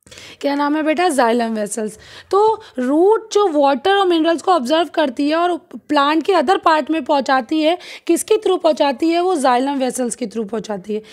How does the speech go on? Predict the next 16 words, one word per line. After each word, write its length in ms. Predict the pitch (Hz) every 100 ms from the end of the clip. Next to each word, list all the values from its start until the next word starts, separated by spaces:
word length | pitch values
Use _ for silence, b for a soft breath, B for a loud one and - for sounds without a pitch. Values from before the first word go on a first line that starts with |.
| B B
किसके 240 | 311 254 349
through 220 | 359 359
पहुंचाती 400 | 349 339 330 349
है 80 | 349
बेटा, 240 | 339 392
xylem 500 | 311 285 269 285 311
वेसल्स 400 | 277 262 294 285
के 140 | -
through 320 | 262 262 339 466 B B -
पहुंचाती 480 | 262 247 220 208
है। 80 | 240
Now 420 | 240 254 277 359 370
come 180 | 302 285
to 160 | 339 339
next 340 | 277 294 - -
part 220 | 285 311